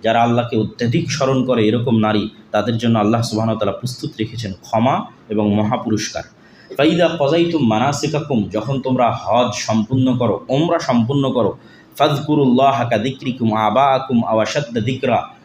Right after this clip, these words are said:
কারো বাপ মা মরে গেলে যেমন সে পিতামাতাকে স্মরণ করে, কারো সন্তান সন্ততি মরে গেলে যেমন সে সন্তান সন্ততিকে স্মরণ করে, আল্লাহ বলতেছেন এটা।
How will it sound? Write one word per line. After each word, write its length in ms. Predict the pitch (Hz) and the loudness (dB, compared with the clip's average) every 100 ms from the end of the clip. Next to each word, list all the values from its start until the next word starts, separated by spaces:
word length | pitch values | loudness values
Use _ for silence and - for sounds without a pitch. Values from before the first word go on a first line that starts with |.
| - - | -16 -2
কারো 140 | 127 | 0
বাপ 300 | 120 120 120 | 4 2 2
মা 80 | 127 | 2
মরে 280 | 117 120 120 | 2 4 2
গেলে 160 | 123 | 2
যেমন 260 | 113 113 117 | 2 2 2
সে 140 | 117 113 | 0 -4
পিতামাতাকে 500 | 113 127 139 139 139 | 0 2 2 0 -2
স্মরণ 340 | - 127 127 | -2 0 0
করে, 220 | 117 104 87 - - - - | 2 0 -2 -10 -20 -16 -2
কারো 160 | 139 | 0
সন্তান 400 | 139 143 143 151 | 2 0 0 0
সন্ততি 380 | 147 147 147 143 | -2 -4 -4 -2
মরে 200 | 127 135 | 0 0
গেলে 200 | 135 135 | 0 0
যেমন 200 | 123 127 | 0 -2
সে 140 | 123 123 | -4 -6
সন্তান 380 | 120 117 156 | -2 -2 -2
সন্ততিকে 420 | 156 160 151 143 143 | -4 -4 -4 -2 -2
স্মরণ 280 | 135 123 | 0 0
করে, 140 | 113 104 | 0 -2
আল্লাহ 340 | 127 147 156 | 0 2 2
বলতেছেন 400 | 127 113 117 120 | 2 0 0 -2
এটা। 160 | 87 | -4